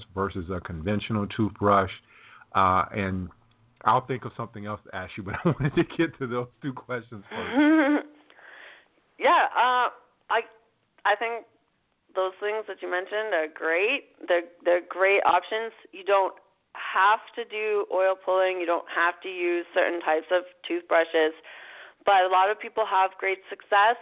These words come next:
Speaker 2: with oil pulling and, uh, have great success with certain types of toothbrushes, certain types of toothpaste. Uh, so if it's working, it, then,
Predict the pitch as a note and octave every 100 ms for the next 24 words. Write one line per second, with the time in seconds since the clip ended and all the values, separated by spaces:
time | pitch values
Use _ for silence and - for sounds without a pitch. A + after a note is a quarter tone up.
0 | - A3 - G3 G#3+ G#3+ G#3 G#3 G#3 G#3
1 | G3+ G3+ G3+ - _ _ _ - E3+ E3+
2 | E3+ E3+ E3 - - - E3 D#3+ D#3+ F3+
3 | F3 F#3 F#3+ G3 - F#3 F3+ F#3 F3 -
4 | F3 D#3+ F3+ F3 F3 F#3+ - F3+ - F3+
5 | F3 F#3+ F#3+ F3+ E3+ E3+ E3+ - F3 -
6 | E3+ - - F3+ - E3+ E3 E3 - -
7 | - - - - - - - - _ F#3
8 | F#3 F3 F3 A3 G#3+ G#3+ A3 - - G#3+
9 | A3+ C#4+ D4+ D4 G3 - _ - - _
10 | F3+ F3+ F3+